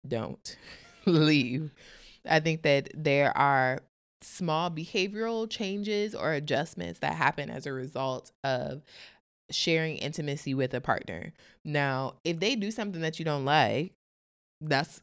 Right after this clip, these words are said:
small. That is a smaller change to make and an adjustment that they were more than likely willing to make to better accommodate you. But for bigger things, marriage, children, lifestyle, those kind of things are not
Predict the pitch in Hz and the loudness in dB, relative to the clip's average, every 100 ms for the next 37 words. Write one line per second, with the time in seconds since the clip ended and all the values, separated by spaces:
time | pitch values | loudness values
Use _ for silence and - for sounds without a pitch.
0 | _ - 233 330 262 67 - 170 185 175 | _ -6 -2 0 -2 -8 -2 0 0 -2
1 | 160 170 165 160 156 156 151 - 151 139 | -4 -2 0 0 -2 -4 -6 -6 -4 -4
2 | 147 151 135 131 147 151 135 131 147 139 | -6 -8 -6 -4 -4 -4 -6 -4 -2 -2
3 | 127 123 131 139 - - - 156 143 131 | -2 -2 0 0 -2 -10 -8 -4 -2 -2
4 | 139 143 127 135 139 131 135 131 120 - | -2 -4 -2 0 0 -2 -4 -4 -4 -6
5 | _ 160 147 123 131 - 117 - 120 143 | _ -4 0 2 2 0 -4 -4 -2 0
6 | 175 190 - 226 240 254 - - - 170 | 0 -2 -6 -6 -6 -10 -16 -18 -2 0
7 | 165 156 156 156 160 202 220 233 240 254 | 2 0 2 2 2 -2 -2 -2 -2 -6
8 | 269 - 151 151 143 135 131 165 160 _ | -10 -12 -2 4 6 6 4 -2 -8 _
9 | _ - - 143 143 147 120 117 120 - | _ -6 2 2 2 0 -2 -2 -4 -12
10 | _ _ - 143 147 156 - 139 127 123 | _ _ -4 2 4 4 2 2 4 2
11 | 120 123 - _ - 151 165 196 214 180 | 0 -4 -10 _ 0 2 2 0 -4 -2
12 | 175 160 160 143 135 131 131 131 - | -2 -2 -2 -2 -2 -2 -2 -4 -10